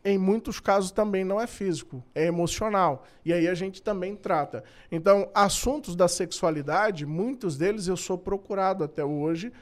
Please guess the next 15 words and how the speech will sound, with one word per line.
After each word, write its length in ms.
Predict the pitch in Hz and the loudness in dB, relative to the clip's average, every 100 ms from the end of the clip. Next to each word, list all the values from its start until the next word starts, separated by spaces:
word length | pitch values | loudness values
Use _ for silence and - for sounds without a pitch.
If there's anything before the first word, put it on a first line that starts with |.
| - - | -20 -6
por 120 | - 165 | -2 0
pessoas, 600 | 175 170 - 165 220 - - | 0 0 0 0 -2 -6 0
e 100 | 214 | 4
aí 180 | 190 202 | 4 2
a 40 | |
gente 280 | 196 214 - | -2 -6 -6
também 280 | 214 214 214 | -4 -4 -4
chega 360 | - 190 208 214 - - - | -2 -2 -2 -4 -12 -16 -6
na 520 | 175 196 202 220 - - | 0 2 2 0 -4 -2
anorgasmia, 1040 | 202 196 190 185 220 175 190 190 160 120 - | -2 0 0 0 -2 -2 -2 0 0 -2 -2
que 140 | 226 | 0
as 120 | 240 | 2
mulheres 480 | 240 208 170 160 143 | 2 4 4 4 0
também 420 | 160 143 202 233 - - _ - | -2 2 2 0 -8 -20 _ 2
têm 360 | 262 269 302 | 4 4 -2